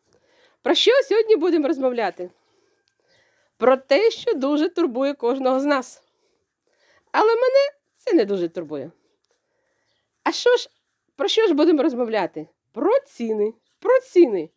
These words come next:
на яйця, на сало, на молоко, зерно, поросят і таке інше. На що хватить у мене голосу?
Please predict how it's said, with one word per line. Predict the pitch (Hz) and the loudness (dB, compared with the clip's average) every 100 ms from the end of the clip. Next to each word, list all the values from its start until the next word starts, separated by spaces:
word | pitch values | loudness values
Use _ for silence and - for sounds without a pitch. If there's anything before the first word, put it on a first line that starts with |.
| - | -8
на | 302 | -4
яйця, | 403 196 190 185 - 269 - _ _ - | -2 -2 -4 -6 -10 -12 -12 _ _ -2
на | 440 | -2
сало, | - - 202 214 254 _ _ | -2 -2 0 -2 -6 _ _
на | 220 247 | -4 -2
молоко, | 208 196 202 247 349 349 - | 0 -2 -2 -2 -2 -6 -14
зерно, | 180 214 202 240 392 - _ | -4 -2 0 2 0 -4 _
поросят | 202 220 220 359 381 _ _ _ _ | -6 -6 -4 -4 -4 _ _ _ _
і | - | -2
таке | 359 349 - | 0 -2 -4
інше. | 202 - - 175 _ _ _ - _ | -12 -12 -16 -18 _ _ _ -20 _
На | 208 | -4
що | 262 - 415 466 | -2 2 2 2
хватить | - 339 370 359 | -2 -2 0 -2
у | 277 | 0
мене | 277 277 262 269 _ - | 0 0 -2 -6 _ -6
голосу? | 247 247 202 - 170 | 0 2 0 -4 -14